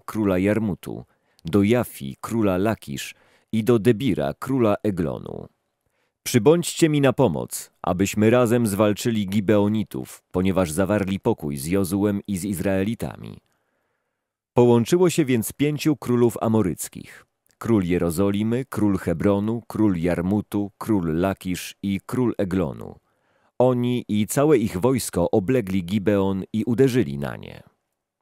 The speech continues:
Mieszkańcy Gibeonu posłali prośbę do Jozuego do obozu w Gilgal: "Nie cofaj swej ręki od sług twoich. Przybądź pośpiesznie do nas,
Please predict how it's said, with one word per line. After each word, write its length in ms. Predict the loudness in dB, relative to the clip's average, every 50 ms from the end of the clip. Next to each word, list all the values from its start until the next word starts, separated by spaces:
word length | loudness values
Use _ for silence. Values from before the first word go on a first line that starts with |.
| _ _ _ _ _ _ _ _ _ _ _ _ _ _ _ _ _ _ _ 2
Mieszkańcy 540 | 4 4 4 4 4 2 2 2 2 2
Gibeonu 680 | 2 2 2 4 4 4 6 4 4 2 2 2 0 0 2
posłali 500 | 2 2 2 2 2 2 2 4 2 0
prośbę 440 | 2 2 4 4 2 2 -2 -2 0
do 120 | 0 2
Jozuego 600 | 2 2 0 0 0 2 2 2 2 2 2 2
do 160 | 2 2 2 2
obozu 460 | 2 2 4 4 4 4 2 0 0
w 80 | 0
Gilgal: 600 | -2 -4 -4 -4 -4 -6 -6 -8 -8 -10 -12 -14 -16 _ _ _ _ _ _ _ -2
"Nie 160 | 0 2 2
cofaj 360 | 2 0 0 0 0 0 0
swej 300 | -2 -2 -2 0 0 2
ręki 360 | 2 0 0 -2 -2 0 0
od 160 | 0 0 -2 -6
sług 340 | -6 -4 -4 -4 -4 -6
twoich. 600 | -10 -10 -10 -10 -10 -10 -14 -16 -20 -20 -20 _ _ _ _ _ _ _ _ _ _ _ -4
Przybądź 460 | 2 4 4 6 4 4 2 0 -2
pośpiesznie 680 | -2 -2 -2 -2 -2 0 0 0 0 0 -4 -4 -4 -2
do 160 | -4 -4 -4
nas, 360 | -6 -10 -10 -12 -12 -14